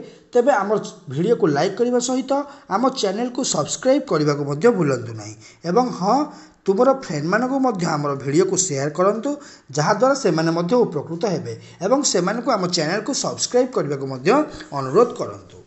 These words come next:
ତେବେ ଆସନ୍ତୁ ଦେଖିବା ଆଜିର topic ଆଧୁନିକ ପର୍ଯ୍ୟାୟ ସାରଣୀ, ଯାହାକୁ ଆମେ କ'ଣ ବୋଲି କହିଥାଉ? The modern periodic table। ଓକେ, ତ ଏଇ ଯେଉଁ modern periodic table,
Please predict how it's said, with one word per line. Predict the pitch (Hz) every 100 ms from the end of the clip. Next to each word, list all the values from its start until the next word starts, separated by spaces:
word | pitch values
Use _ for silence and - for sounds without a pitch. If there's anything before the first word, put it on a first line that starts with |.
| _ _ -
ତେବେ | 208 247 320 - - -
ଆସନ୍ତୁ | 143 220 226
ଦେଖିବା | 247 240 247 277 277 - -
ଆଜିର | 147 170 240
topic | 247 233 269 - - - 143
ଆଧୁନିକ | 143 151 233 294
ପର୍ଯ୍ୟାୟ | 262 202 139 143
ସାରଣୀ, | 135 139 190 277 - - 131
ଯାହାକୁ | 147 170 220 277
ଆମେ | 240 180
କ'ଣ | 180 196
ବୋଲି | 220 247
କହିଥାଉ? | 269 277 269 170 127 - - 147
The | 190 170 139
modern | 147 151 262 320 -
periodic | 165 139 147 175 - - - -
table। | 113 107 104 _ -
ଓକେ, | 180 262 285 - - - - _ -
ତ | 302 - -
ଏଇ | 208
ଯେଉଁ | 254 233
modern | 143 135 143 240 294
periodic | - 202 180 208 - -
table, | 151 180 156